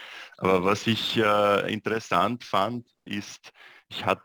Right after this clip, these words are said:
ich habe nie eine, eine nennenswerte Zugverspätung erlebt, bis auf einmal. Da waren's zwanzig Minuten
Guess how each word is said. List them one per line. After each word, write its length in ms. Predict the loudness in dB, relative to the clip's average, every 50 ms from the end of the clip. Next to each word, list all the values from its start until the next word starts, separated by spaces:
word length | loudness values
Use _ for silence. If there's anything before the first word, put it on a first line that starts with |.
| _ _ -10
ich 120 | -2 0
habe 160 | 0 0 0 -2
nie 480 | -4 -4 -2 -2 -2 -2 -2 -2 -2 0
eine, 520 | 0 0 2 2 2 2 2 2 2 0 0
eine 180 | 0 -2 -2 -2
nennenswerte 680 | -2 -2 -2 -2 -4 -4 -4 -2 -2 -2 -2 -2 -10 -16
Zugverspätung 960 | -14 -16 -16 -14 -10 -8 -8 -6 -6 -2 -2 0 0 0 -2 -4 -4 -4 -2
erlebt, 400 | 0 0 0 0 0 -2 -4 _ _
bis 140 | -8 -4 -2
auf 160 | -2 -2 -2
einmal. 680 | 0 0 0 0 0 -2 0 2 2 2 2 0 -2 -6 _ _ _
Da 120 | -4 -2 -2
waren's 500 | -2 -4 -4 -8 -12 -14 -20 -20 -18 -8
zwanzig 420 | -2 -2 -2 -2 -2 -6 -12 -10 -8
Minuten 560 | -6 -6 -6 -6 -8 _ -14 -14 -14 -14 -20